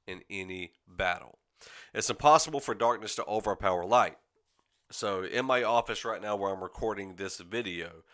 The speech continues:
there's no way for a piece of darkness to come in here and overshadow all the lights. Now, you can cover the light,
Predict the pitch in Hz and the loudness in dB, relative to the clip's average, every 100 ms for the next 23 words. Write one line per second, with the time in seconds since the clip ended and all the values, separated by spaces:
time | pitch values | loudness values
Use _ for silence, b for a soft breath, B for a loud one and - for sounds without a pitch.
0 | B B B B 107 107 110 135 131 120 | B B B B -4 -2 4 6 6 6
1 | 123 117 104 92 - 107 92 90 - - | 6 4 2 -2 0 2 2 0 -6 -8
2 | 92 107 87 101 98 92 90 - - 101 | -4 -4 0 0 0 -4 -8 -10 -6 -4
3 | 98 95 87 95 95 90 90 87 98 92 | -4 -4 -6 -4 -2 -4 -6 -8 -4 -4
4 | 95 - 92 90 78 92 87 87 87 - | -4 -2 -2 -4 -4 -6 -6 -4 -4 -6
5 | - 98 113 - 92 87 - 214 226 110 | -14 -12 -12 -14 -20 -20 -4 -2 -2 -4
6 | 90 87 82 90 | -4 -2 -2 -4